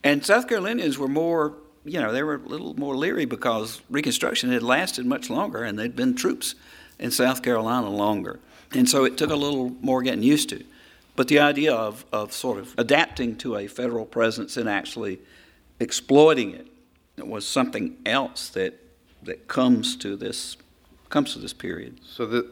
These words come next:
Speaker 2: your, your comments remind me of the old chestnut question that every undergraduate has to answer about wars. Were they an economic boon or were they deleterious? Did they hold something back? And of course, we're accustomed to think of wars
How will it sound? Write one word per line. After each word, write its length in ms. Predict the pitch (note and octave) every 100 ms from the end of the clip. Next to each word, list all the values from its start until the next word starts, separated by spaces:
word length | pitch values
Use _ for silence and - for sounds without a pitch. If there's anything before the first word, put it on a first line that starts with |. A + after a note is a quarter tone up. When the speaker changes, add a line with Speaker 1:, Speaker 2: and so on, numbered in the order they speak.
| -
Speaker 2:
your, 220 | G#2+ G#2
your 120 | G2
comments 380 | - A2 F#2+ -
remind 360 | F#2+ G2 F#2+ F#2+
me 60 |
of 120 | F2
the 120 | F2+ F#2+
old 260 | F2+ E2
chestnut 580 | - A2+ G#2 - D#2+ -
question 460 | - F2+ - - F2
that 160 | E2
every 300 | - F#2 F2+
undergraduate 720 | F2+ E2 D#2+ F2 E2+ - D#2 -
has 240 | - F2+ -
to 160 | D#2
answer 420 | F2+ F2 E2 F2 E2
about 340 | E2+ E2 D#2 - - - -
wars. 540 | F#2+ E2 D2 - - - _ - - - - _
Were 100 | -
they 140 | D#2+ D#2+
an 100 | E2
economic 460 | E2+ F2 F#2 F#2
boon 500 | E2+ D#2+ D#2 D#2+ E2+ -
or 440 | C2+ E2 D#2+ D#2+ -
were 140 | D#2+
they 300 | D#2 D#2+ D#2+ D#2+ - -
deleterious? 600 | A#2+ E2+ - D#3 D#2+ -
Did 120 | F2+
they 80 | F2
hold 220 | D#2+ E2
something 400 | - E2 - E2
back? 400 | D#2+ E2+ D2 - - - - - -
And 80 | A2+
of 100 | A2+
course, 200 | C3+ A#2+
we're 100 | A#2
accustomed 460 | A2 D#3 D#3 - G2+
to 80 |
think 320 | F#2 F#3+ F#3 G2+
of 140 | E2
wars 580 | F2 E2+ E2+ E2+ E2